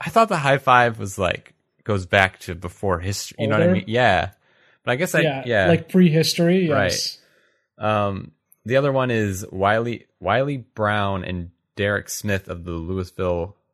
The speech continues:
Speaker 1: uh, Louisville Cardinals men's college basketball team during the seven-, nineteen seventy-eight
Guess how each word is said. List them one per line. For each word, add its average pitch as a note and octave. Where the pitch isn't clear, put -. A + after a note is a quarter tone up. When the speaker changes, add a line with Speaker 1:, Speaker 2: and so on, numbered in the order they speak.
Speaker 1:
uh, D#2+
Louisville F2+
Cardinals F2+
men's G2
college F#2
basketball F2+
team -
during E2+
the E2+
seven-, F2+
nineteen F#2+
seventy-eight F2+